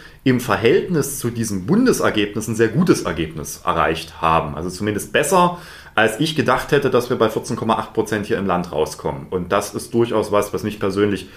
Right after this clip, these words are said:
ein bisschen erfreut, wenn ich natürlich aber gleichzeitig, äh, konstatieren muss, wir sind mit dem Anspruch da reingegangen, um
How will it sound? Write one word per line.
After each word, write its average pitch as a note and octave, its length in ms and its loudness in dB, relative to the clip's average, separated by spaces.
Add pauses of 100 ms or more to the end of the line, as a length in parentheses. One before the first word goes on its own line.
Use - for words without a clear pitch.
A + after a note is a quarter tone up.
(380)
ein G#2+ 120 -4
bisschen C3+ 440 0
erfreut, A#2+ 480 4
wenn A2 140 0
ich G#2+ 80 -2
natürlich G#2+ 320 0
aber F#2 100 -2
gleichzeitig, G2 720 0
äh, G2 240 0
konstatieren G2 600 -2
muss, G2 260 -2 (420)
wir G#2+ 100 2
sind G#2+ 240 0
mit A#2 120 2
dem G2+ 180 2
Anspruch G#2+ 640 2
da G2+ 120 4
reingegangen, G#2 720 0
um G2+ 320 -4